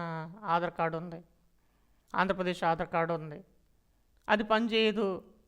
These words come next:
అని చెప్పేసి అన్నారు. "ఇంకా లాభం లేదు, ఏం చేయాలి, ఏంటి ప్రభువా, నాకు ఎవరు సహాయం చేస్తారు, ఎవరు నన్ను నడిపిస్తారు?" అని నేను అనుకుంటున్నాను.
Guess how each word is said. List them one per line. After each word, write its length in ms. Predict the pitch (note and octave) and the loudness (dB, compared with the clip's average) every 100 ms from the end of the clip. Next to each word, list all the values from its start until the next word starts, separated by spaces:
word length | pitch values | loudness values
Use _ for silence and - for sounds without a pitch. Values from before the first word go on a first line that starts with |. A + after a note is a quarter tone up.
| - | -8
అని 180 | F#3+ G3 | -6 -2
చెప్పేసి 340 | F#3+ G3+ F#3+ F#3+ | -4 -4 -6 -6
అన్నారు. 420 | E3 F3 E3 F3 _ _ _ _ _ - | -6 -8 -12 -14 _ _ _ _ _ -12
"ఇంకా 140 | F3 | -6
లాభం 400 | E3 E3+ F3+ F#3 | 0 2 2 0
లేదు, 260 | F3+ F3 E3+ | 0 0 0
ఏం 340 | F3 E3+ F#3 F#3 F#3+ | -2 -2 -4 -6 -6
చేయాలి, 320 | F3 F3 E3+ | -4 -4 -4
ఏంటి 320 | E3 E3+ F3 | -6 -6 -8
ప్రభువా, 500 | E3+ E3+ D#3+ E3 E3 D#3+ _ _ _ _ _ _ - | -8 -8 -4 -4 -6 -8 _ _ _ _ _ _ -6
నాకు 260 | F3 F3 | -6 -2
ఎవరు 340 | F3 E3+ F#3 F#3 | 0 2 2 -2
సహాయం 460 | F#3 E3+ F3+ F3+ F3 | -4 -2 -2 -4 -4
చేస్తారు, 600 | F3+ F3 - F3+ E3+ E3+ F3+ | -4 -4 -2 -2 -2 -6 -8
ఎవరు 340 | E3+ F3 F#3 | -4 -2 -2
నన్ను 320 | F3 E3+ F3 | -4 -6 -6
నడిపిస్తారు?" 760 | E3+ D#3+ D#3+ E3 - F3+ F3 E3+ - - _ _ _ - | -4 -4 -6 -10 -4 -2 -2 -4 -10 -20 _ _ _ -4
అని 520 | G3+ A3 F#3 G3 A#3 - _ _ _ _ _ _ _ _ _ _ _ _ _ _ _ _ _ - | 0 2 0 -2 -6 -16 _ _ _ _ _ _ _ _ _ _ _ _ _ _ _ _ _ -6
నేను 180 | G#3+ A3 | -2 0
అనుకుంటున్నాను. 760 | A3+ A3 A#3+ A3+ G#3+ F3 D#3+ | 0 -2 -4 -4 -4 -4 -4